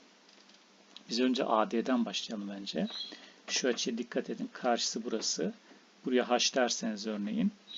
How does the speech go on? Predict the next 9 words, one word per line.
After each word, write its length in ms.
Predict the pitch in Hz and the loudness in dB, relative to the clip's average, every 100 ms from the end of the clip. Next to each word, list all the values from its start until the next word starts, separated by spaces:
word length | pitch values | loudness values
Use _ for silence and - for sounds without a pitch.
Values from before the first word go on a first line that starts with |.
| - - - - | -12 -12 -20 -6
sinüs 720 | - - 139 131 107 - - | 0 2 4 4 2 2 0
x 480 | 135 190 - - - - - - - - - - - - - - - - | 0 0 2 0 -2 -8 -20 -20 -18 -12 -12 -12 -18 -20 -20 -20 -20 -20
h 540 | - - 143 139 - - - | -18 -2 4 6 6 0 -2
bölü 260 | 107 101 - | -2 -2 -4
bir. 400 | 120 151 180 - - - - - - - - - | -2 0 0 -4 -10 -20 -20 -20 -20 -20 -16 -6
Bu 80 | - | 0
durumda 240 | 131 113 | 0 0
h 360 | - 143 - 120 | 0 0 2 0
eşittir 640 | - - - 165 202 - | 0 -2 -2 0 0 -2